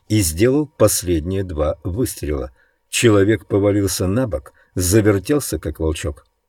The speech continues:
и скончался. Джош выстрелил в оставшегося мужчину, который выстрелил ещё раз, а затем вскочил на ноги, резко рванув вдоль края дороги к электрозаграждению.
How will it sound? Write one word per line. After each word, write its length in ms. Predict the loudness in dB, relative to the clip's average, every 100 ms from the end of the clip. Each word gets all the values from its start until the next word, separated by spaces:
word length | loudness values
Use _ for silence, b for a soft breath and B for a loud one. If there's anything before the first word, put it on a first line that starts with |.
| -8
и 80 | -6
скончался. 840 | -6 -4 -4 -4 -10 -12 -14 -20 _ _ _ _ _ _ _ _ _ -4
Джош 480 | 0 4 4 4 -2
выстрелил 800 | -2 0 -2 -2 -2 0 0 -2
в 140 | -4 -2
оставшегося 840 | -2 -2 -4 -4 -4 -2 -2 -4
мужчину, 540 | -4 -4 -2 -2 -4 B B B B
который 480 | 2 4 4 2 2
выстрелил 720 | 0 0 -2 -4 -2 -2 -4
ещё 500 | -8 -2 -2 0 -2
раз, 300 | 0 -2 -4 -10 B B -2
а 140 | 2
затем 360 | 4 4 2 -2
вскочил 440 | -2 -2 0 0
на 240 | 2 2 0
ноги, 280 | 0 -2 -4 -2
резко 480 | 2 4 2 0 2
рванув 400 | 2 2 0 -2
вдоль 340 | -2 2 2
края 320 | 2 2 4
дороги 420 | 4 2 4 2 B B
к 80 | 2
электрозаграждению. 1800 | 2 2 -2 -2 0 0 -2 -4 -2 0 0 -2 -4 -6 -6 -8 -8 -12